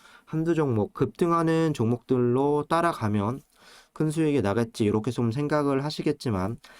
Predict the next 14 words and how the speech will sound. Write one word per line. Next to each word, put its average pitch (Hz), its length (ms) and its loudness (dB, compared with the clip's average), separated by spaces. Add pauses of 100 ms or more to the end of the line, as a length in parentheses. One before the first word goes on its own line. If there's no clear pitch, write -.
(160)
지금 147 580 0
시장에서는 170 680 0
이런 110 260 2
마인드는 110 720 0
더 107 280 0
위험해질 123 440 0
수 - 160 -12
있고 95 440 -4 (220)
손실이 147 580 0 (160)
커져버릴 160 440 0
수 - 240 -4
있다고 101 380 -2
생각을 123 340 -2
합니다. 120 480 -4